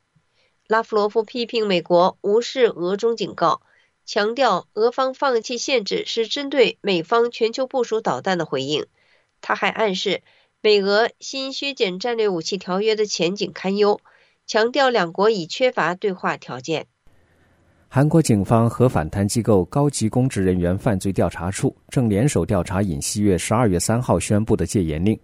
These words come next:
Speaker 2: 是否构成反叛乱罪，但尹锡悦在调查期间却屡次无视传唤，拒绝到场说明。联合调查小组官员今天宣布，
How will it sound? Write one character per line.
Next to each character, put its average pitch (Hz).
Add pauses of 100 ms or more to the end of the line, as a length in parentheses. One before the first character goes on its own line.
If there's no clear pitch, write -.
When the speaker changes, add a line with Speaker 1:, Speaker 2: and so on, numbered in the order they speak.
(180)
Speaker 2:
是 -
否 87
构 107
成 95
反 78
叛 110
乱 82
罪， - (640)
但 156
尹 117
锡 143
悦 147
在 120
调 117
查 101
期 -
间 117
却 131
屡 82
次 -
无 80
视 110
传 82
唤， 113 (220)
拒 139
绝 90
到 92
场 76
说 104
明。 95 (1000)
联 139
合 156
调 151
查 123
小 123
组 101
官 104
员 90
今 113
天 117
宣 80
布， 80